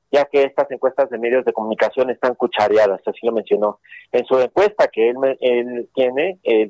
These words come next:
sesenta y cuatro por ciento lo aprueba, el veinticinco por ciento, solamente el veinticinco por ciento de la gente está a favor de que él deje la presidencia,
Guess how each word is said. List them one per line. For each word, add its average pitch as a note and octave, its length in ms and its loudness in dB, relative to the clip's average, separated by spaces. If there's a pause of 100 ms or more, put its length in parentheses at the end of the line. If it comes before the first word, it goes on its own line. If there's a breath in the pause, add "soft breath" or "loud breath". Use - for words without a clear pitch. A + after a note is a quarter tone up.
sesenta A#2 260 -6
y A2+ 40 2
cuatro - 280 -2
por A2+ 140 -4
ciento C3 260 -2
lo A#2 120 2
aprueba, B2+ 440 2 (280)
el - 100 -6
veinticinco - 580 -2
por C3 220 -2
ciento, D#3 320 -4
solamente F3 400 -2
el E3 80 -2
veinticinco - 340 -8
por - 140 -4
ciento C3+ 220 -2
de C3+ 80 2
la G#2 180 0
gente C#3 340 0 (280 soft breath)
está B2+ 280 0
a E3 80 -4
favor C#3 280 2
de C3+ 120 -6
que C3+ 120 -4
él B2+ 80 -4
deje B2+ 180 -4
la A2+ 80 -2
presidencia, B2 800 -2